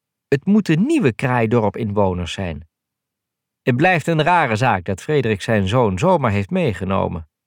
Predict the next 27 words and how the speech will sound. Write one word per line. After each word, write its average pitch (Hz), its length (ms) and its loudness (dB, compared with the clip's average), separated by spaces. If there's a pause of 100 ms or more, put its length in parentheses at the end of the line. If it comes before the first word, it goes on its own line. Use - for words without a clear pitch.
(240)
merkt 98 320 -4
Bram 98 280 0
op. 92 220 -8 (760)
"Ik 196 160 0
begrijp 202 360 0
nog 175 140 0
steeds - 480 -4
niet 170 180 -2
hoe 170 160 -6
die 151 140 0
hun 135 200 2
boeltje 156 420 -2
hebben 120 260 0
kunnen 123 260 -2
verhuizen 117 480 0
in 113 80 2
het 110 100 0
holst 147 400 -4
van 131 120 -6
de 120 80 0
nacht 123 380 -2
zonder 147 380 -2
dat 117 140 -2
iemand 175 260 -4
het 120 120 -8
gehoord 185 380 -6
heeft. 82 340 -12